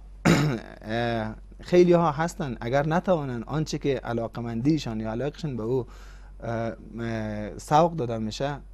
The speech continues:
ن-، به او نرسن، اینها مجبور می‌شن در تجدید نظر بکنن،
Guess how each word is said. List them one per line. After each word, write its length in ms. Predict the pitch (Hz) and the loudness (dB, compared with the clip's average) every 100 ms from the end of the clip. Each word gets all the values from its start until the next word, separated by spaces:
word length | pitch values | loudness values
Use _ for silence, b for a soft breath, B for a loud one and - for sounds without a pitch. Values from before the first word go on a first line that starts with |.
| - | -8
ن-، 120 | 127 | -6
به 160 | 110 120 | -2 0
او 100 | 131 | 0
نرسن، 520 | 120 113 113 143 143 | 0 -2 -4 -6 -4
اینها 220 | 117 139 | -4 -4
مجبور 360 | 131 113 127 147 | -4 -4 -4 -4
می‌شن 320 | 143 139 131 | -4 -6 -6
در 140 | 104 - | -6 -8
تجدید 480 | - 113 113 110 107 | -6 -6 -4 -6 -4
نظر 300 | 104 131 147 | -4 -2 -2
بکنن، 440 | 156 143 131 123 | -2 -4 -6 -6